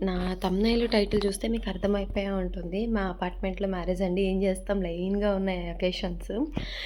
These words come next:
So, తన మ్యారేజ్‌కి తనకన్నా మాకు ఎక్కువ హడావిడి అయిపోయింది. ఆ రోజు actually నేను హల్దీకి వేసుకున్నటువంటి డ్రెస్ ఇది.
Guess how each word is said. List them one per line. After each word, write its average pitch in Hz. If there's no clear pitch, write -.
So, 262
తన 214
మ్యారేజ్‌కి 214
తనకన్నా 208
మాకు 196
ఎక్కువ 214
హడావిడి 185
అయిపోయింది. 175
ఆ 180
రోజు 208
actually 202
నేను 202
హల్దీకి 185
వేసుకున్నటువంటి 180
డ్రెస్ 170
ఇది. 185